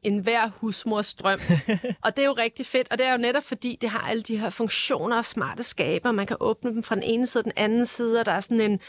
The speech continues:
Speaker 1: en, øh, hvad hedder det, øh, øh, en væg, man kan lukke, så man ikke kan se alt rodet, når man sidder og spiser middag med sine gæster. Samtidig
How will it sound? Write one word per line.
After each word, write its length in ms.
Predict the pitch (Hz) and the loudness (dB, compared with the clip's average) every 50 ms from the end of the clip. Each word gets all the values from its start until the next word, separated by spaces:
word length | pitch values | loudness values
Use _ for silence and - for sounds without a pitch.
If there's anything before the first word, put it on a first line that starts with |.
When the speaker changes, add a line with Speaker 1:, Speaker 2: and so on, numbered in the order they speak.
| - - - - - _ - | -14 -20 -20 -20 -20 _ 0
Speaker 1:
en, 300 | - 208 196 190 190 190 | 2 2 4 4 4 4
øh, 140 | 180 175 | 4 2
hvad 100 | 165 185 | 2 2
hedder 220 | 196 196 - - 190 | 0 0 0 0 0
det, 120 | 196 196 - _ _ _ - - - - - - - - - - | 0 -2 -4 _ _ _ -14 -8 -6 -6 -6 -6 -8 -6 0 2
øh, 400 | 202 185 180 180 175 175 175 170 | 2 4 4 4 4 4 4 2
øh, 80 | 165 165 - _ _ - - | 0 -2 -4 _ _ -2 0
en 220 | 170 180 180 165 | 2 2 2 2
væg, 300 | - 233 220 - - 247 - - | 2 2 2 2 -2 -4 -4 -2
man 180 | 196 185 185 | -2 -2 -2
kan 160 | 175 - 202 | 0 0 0
lukke, 420 | 196 175 196 202 208 214 208 277 247 | 2 4 4 4 2 2 2 0 -2
så 120 | - 226 | 0 0
man 120 | 190 180 185 | 0 0 0
ikke 100 | 202 - | 0 -2
kan 120 | - 226 | -2 -4
se 280 | 208 - - 269 240 - | -2 0 0 0 0 2
alt 220 | - 208 196 190 - | 0 0 0 0 2
rodet, 420 | 208 233 240 - - 254 254 - | 2 2 2 2 0 0 0 0
når 100 | 220 190 | -2 -2
man 160 | 180 175 175 | 0 -2 -2
sidder 340 | 175 - - 220 - - 220 | -4 -2 -4 -2 0 0 0
og 140 | - - - | 2 0 -2
spiser 320 | - - 190 180 - 170 | -2 -4 -4 -4 -2 -2
middag 280 | 170 175 185 185 214 208 | 0 0 0 0 0 0
med 80 | 202 196 | -2 -2
sine 220 | - 185 180 170 | 0 0 -2 2
gæster. 420 | - 220 233 233 - - - 262 | 2 2 2 2 0 0 -2 -2
Samtidig 640 | 233 - - 208 190 202 - - 240 233 - 226 202 | -2 0 0 0 0 0 0 0 0 2 2 2 0